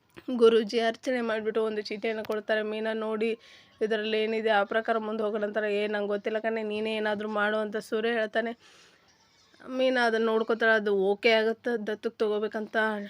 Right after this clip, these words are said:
ಅನ್ಕೊಂಡು ಮನೆಗೆ ಬರ್ತಾರ. ಇಲ್ಲಿ ಕಿಚನಲ್ಲಿ ಮೀನಾ ಕೆಲಸ ಮಾಡ್ತಿರ್ತಾ, ಅಲ್ಲಿ ಕೂಡ ಸೂರ್ಯ, "ಏ ಮೀನಾ, ಅವ್ರಿಗೊಂದು ಕಾಲ್ ಮಾಡಿ ತಿಳಿಸೇನ, ಅವ್ನು ಕೃಷ್ಣ,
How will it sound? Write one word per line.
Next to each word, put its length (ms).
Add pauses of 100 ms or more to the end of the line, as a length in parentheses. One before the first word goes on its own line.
(220)
ಅನ್ಕೊಂಡು 600
ಮನೆಗೆ 380
ಬರ್ತಾರ. 400 (340)
ಇಲ್ಲಿ 220
ಕಿಚನಲ್ಲಿ 500
ಮೀನಾ 240
ಕೆಲಸ 280
ಮಾಡ್ತಿರ್ತಾ, 540
ಅಲ್ಲಿ 200
ಕೂಡ 180
ಸೂರ್ಯ, 300 (440)
"ಏ 120
ಮೀನಾ, 320
ಅವ್ರಿಗೊಂದು 420
ಕಾಲ್ 280
ಮಾಡಿ 220
ತಿಳಿಸೇನ, 460
ಅವ್ನು 200
ಕೃಷ್ಣ, 340